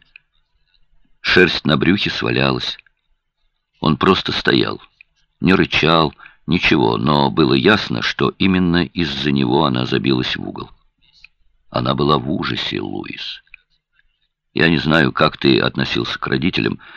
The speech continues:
но я своих очень любил, обоих. Я понял, что до смерти перепугал свою мать, когда увидел стоящего там Спота.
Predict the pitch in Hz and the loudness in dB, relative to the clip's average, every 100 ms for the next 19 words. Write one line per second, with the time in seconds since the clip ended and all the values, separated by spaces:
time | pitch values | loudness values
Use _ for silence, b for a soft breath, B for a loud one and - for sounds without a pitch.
0 | B B 57 60 62 82 - 62 65 - | B B -2 0 2 2 2 2 2 2
1 | 64 67 64 67 50 - 62 57 57 - | -2 -2 0 -2 -4 -4 -4 -4 -6 -8
2 | - - _ _ _ _ _ _ - - | -14 -18 _ _ _ _ _ _ -6 0
3 | 65 - 80 76 - - 64 53 80 - | 2 4 4 4 0 -2 0 2 2 0
4 | 64 - 71 71 62 67 71 67 - 65 | -4 -4 -2 0 0 0 2 0 0 0
5 | 65 73 76 - B B B - 64 78 | 2 2 2 -2 B B B -4 2 4
6 | 73 71 - 71 67 - - - 65 69 | 4 4 4 4 2 -2 -8 -2 0 2
7 | - - 55 - 57 - - - - - | 0 -2 -4 -4 -6 -6 -8 -10 -10 -16